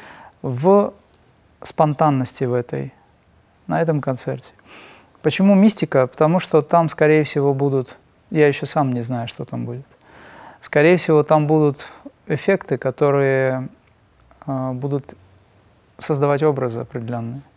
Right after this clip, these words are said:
И у людей появится возможность войти в состояние покоя, медитации и восприятия этих звуковых частот.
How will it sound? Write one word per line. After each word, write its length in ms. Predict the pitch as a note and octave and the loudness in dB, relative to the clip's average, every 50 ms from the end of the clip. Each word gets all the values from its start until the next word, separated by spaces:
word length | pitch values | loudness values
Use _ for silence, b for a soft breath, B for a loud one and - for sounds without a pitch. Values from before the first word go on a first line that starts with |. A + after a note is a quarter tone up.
| B B B B B B B B B B B - | B B B B B B B B B B B 0
И 100 | C#3+ C#3 | 2 4
у 80 | C#3+ | 4
людей 320 | D3+ D#3+ D#3+ F#3 G3 G3+ G3 | 4 4 4 6 4 4 4
появится 480 | - D3+ D3 D3+ D3 C#3+ C3+ - D3+ | 4 4 6 6 4 4 2 0 0
возможность 760 | C#3+ D3 D3 C#3+ D#3+ E3+ E3 D3 C#3+ C#3 C3 - - - - | 0 0 2 0 0 -2 -2 -2 -2 -4 -6 -8 -10 -10 -4
войти 320 | C#3+ C#3+ C#3+ C#3 - - D#3+ | 0 0 0 0 -2 -6 -8
в 80 | - | -8
состояние 480 | - C3+ - - C#3+ C#3+ C#3 C3+ C3+ B2 | -8 -10 -6 -4 -2 -2 0 0 -2 -2
покоя, 520 | - C3+ C3 - - F3+ F#3 F#3 F3+ E3+ | -2 -4 -4 -2 -2 -2 0 0 0 -2
медитации 840 | D3+ C#3 C3 C3+ C3+ - E3+ F3 E3 - - C#3+ C3+ C3 C3+ - - - | -2 -4 -4 -6 -2 -2 0 0 0 -2 -6 -6 -6 -6 -6 -8 -6 -4
и 100 | D#3+ D#3 | -2 -2
восприятия 960 | C#3+ C3 C3 - - C#3 C#3 C#3 D3 D#3+ D#3+ D#3 - C#3+ B2+ B2 B2 - - - - | -2 -2 -4 -8 -6 -4 -2 0 2 2 0 0 -2 -4 -4 -4 -4 -6 -8 -12 -8
этих 460 | F#3 D3+ C#3 C#3 - D3+ - - - B B B B B B B B B - | -6 -4 -4 -4 -6 -10 -12 -12 -18 B B B B B B B B B -8
звуковых 500 | C#3 C3+ C#3 C3 D3 C#3 C#3 C#3+ C3+ - | -4 -4 -2 -2 0 0 0 0 -2 -6
частот. 540 | - - C3+ - - - - B2+ - - | -10 -14 -14 -12 -8 -6 -8 -8 -8 -14